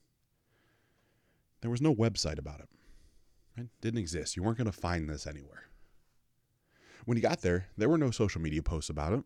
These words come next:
Nobody was sharing what went on. You were presented with non-disclosures, non-competes, non-circumvents before walking in the room,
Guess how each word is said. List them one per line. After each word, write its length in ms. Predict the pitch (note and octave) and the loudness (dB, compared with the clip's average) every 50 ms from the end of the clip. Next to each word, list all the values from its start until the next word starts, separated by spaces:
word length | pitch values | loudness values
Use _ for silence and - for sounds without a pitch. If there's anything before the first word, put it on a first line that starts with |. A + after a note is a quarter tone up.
| _ - - - _ _ _ _ _ _ _ _ _ _ _ _ _ _ _ _ _ | _ -18 -20 -20 _ _ _ _ _ _ _ _ _ _ _ _ _ _ _ _ _
Nobody 240 | F#2 G2 A#2 B2+ C3+ | 0 2 4 4 6
was 160 | C#3 C#3 B2 | 4 4 4
sharing 300 | - - G#2+ G#2 G#2 G2+ | 4 4 4 4 4 2
what 100 | F#2+ D#2+ | 0 -2
went 160 | - F2+ D#2+ D2+ | -2 -4 -4 -4
on. 220 | D#2 D#2 F#2+ A#2 - _ _ _ _ _ _ _ _ _ _ _ _ _ _ _ _ _ _ _ _ _ _ _ _ _ - - - | -6 -6 -8 -10 -12 _ _ _ _ _ _ _ _ _ _ _ _ _ _ _ _ _ _ _ _ _ _ _ _ _ -20 -14 -2
You 120 | - C3 D#3 | 6 8 8
were 40 | |
presented 380 | D#3+ D#3+ D#3 B2+ C#3+ C3 C#3+ C3+ | 8 8 4 2 2 0 2 0
with 160 | C3 C3 - | 0 0 0
non-disclosures, 1120 | G2+ F#2 F#2+ A2 B2+ C3 B2 B2+ - - - G#2+ A2 A#2 A2 A2 A#2 A2 A#2 A#2 A2+ - - - - - _ _ _ _ - | 0 2 2 2 2 2 0 -2 -2 -2 0 0 0 0 0 -2 -4 -6 -6 -8 -10 -14 -18 -20 -20 -20 _ _ _ _ -6
non-competes, 960 | E2 D#2+ E2+ F#2 G#2 A2+ A2 - B2 G#2 - - G2+ G#2 G#2+ - - - - - - - - _ _ | -4 -2 0 0 0 0 -2 -2 -2 -2 0 0 0 -2 -2 -4 -10 -14 -16 -18 -20 -20 -20 _ _
non-circumvents 920 | - E2 E2 E2 F#2+ G#2 G#2+ - - A2 G2+ - G#2 F2+ F#2 F#2 G2 G2 | -8 -6 -4 -2 -2 -2 -2 -2 -2 -2 -2 -2 -2 -2 -2 -2 -2 -4
before 320 | - G2+ F#2+ - G#2 G2 F2+ | -6 -10 -8 -4 -4 -2 -2
walking 360 | F2 E2+ E2+ F2+ - - G#2 | -2 -2 -4 -6 -6 -6 -6
in 60 | G2 | -6
the 80 | F#2+ E2+ | -6 -6
room, 340 | D#2+ D#2 D#2 D#2 E2+ F2+ | -4 -4 -4 -4 -6 -8